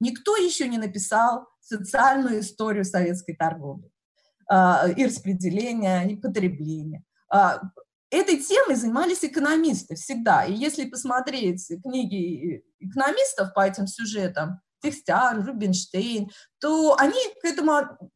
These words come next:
предмету подходили так. Вот столько-то метров ткани было выпущено в этот год, вот столько-то пар ботинок произвели. Они даже не делили на душу населения, то есть вообще было непонятно, много это или,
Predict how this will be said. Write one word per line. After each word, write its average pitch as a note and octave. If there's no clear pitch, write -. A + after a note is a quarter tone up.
предмету F4+
подходили C4+
так. -
Вот D#4+
столько-то F4+
метров D4+
ткани B3+
было C#4+
выпущено B3
в G3
этот A#3+
год, E3
вот E4
столько-то F4
пар C#4
ботинок D4+
произвели. A#3
Они D4+
даже F4+
не F4+
делили E4+
на E4
душу E4
населения, E4
то G3+
есть G3+
вообще A#3
было G#3+
непонятно, A3+
много A3+
это F#3+
или, A#3+